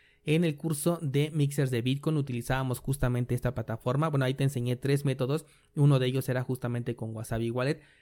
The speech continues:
Eh, esta semana voy a publicar una actualización de la clase en donde voy a comentar específicamente esto que te estoy hablando aquí en este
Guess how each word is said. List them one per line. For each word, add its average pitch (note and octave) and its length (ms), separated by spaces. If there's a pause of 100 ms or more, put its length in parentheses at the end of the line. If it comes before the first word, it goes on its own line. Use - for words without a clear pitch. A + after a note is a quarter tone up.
(140)
Eh, C3+ 260
esta C#3+ 180
semana C3+ 320
voy C3 200
a C3 80
publicar A#2 420
una B2+ 160
actualización A2+ 580
de A#2+ 80
la A2 140
clase C#3 380
en C#3 80
donde A#2+ 160
voy B2 160
a B2 100
comentar A#2 480
específicamente A#2+ 960
esto C#3+ 180
que B2 120
te B2 80
estoy B2 180
hablando A#2+ 400
aquí B2 360
en A#2 120
este A2 460